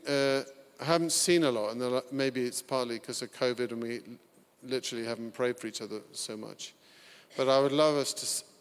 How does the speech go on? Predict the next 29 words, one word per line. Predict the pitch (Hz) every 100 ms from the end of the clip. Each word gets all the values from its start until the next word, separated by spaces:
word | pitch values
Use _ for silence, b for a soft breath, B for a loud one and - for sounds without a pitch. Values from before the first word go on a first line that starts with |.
| _
to | - 120
be | 143 151
the | 139
kind | - 135
of | 127 120
community | - 127 123 117 113
where | 110
people | - 135 127
come | 123 - 120
in | 117 104 107 - B B B B B B B _
and | 120
they | 117
experience | 117 - - - 139 127 110 104
healing. | - 131 117 104 - - _ _ _ _ _ _ _ - _
And | 113
that | 123 101
will | 120
be | 113 120
because | 107 - 123 110 107
we | 113 110
are | 107
growing | 123 117 113 110
in | 107
authority | 107 - 110 - - 82
and | 104
we're | 110
growing | 110 117 110 107 - B B B B B B B
in | 117 110
compassion. | 107 104 117 107 101